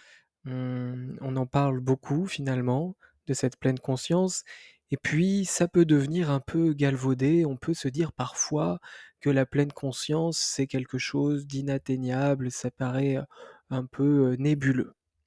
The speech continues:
En fait, la pleine conscience, c'est hyper simple et c'est quelque chose que l'on connaît tous,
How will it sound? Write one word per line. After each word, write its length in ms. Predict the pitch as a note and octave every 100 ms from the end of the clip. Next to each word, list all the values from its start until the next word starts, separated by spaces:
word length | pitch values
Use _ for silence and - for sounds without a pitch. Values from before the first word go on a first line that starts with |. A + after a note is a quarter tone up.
| _ - - - - _ _
En 100 | C3
fait, 300 | - G3+ -
la 100 | C#3
pleine 260 | - D3+
conscience, 540 | D3 C3+ - - E3+ D#3+
c'est 300 | - C3 - _ _ _ -
hyper 340 | D3+ C#3+ B2+
simple 420 | - C3+ D#3+ - -
et 120 | C3+
c'est 180 | - C3
quelque 360 | - B2 -
chose 540 | B2 - D#3 D#3+ C#3+ - _ _
que 100 | -
l'on 200 | C3+ C3
connaît 320 | B2 C3+ C3
tous, 580 | B2 - F3+ G3+ - -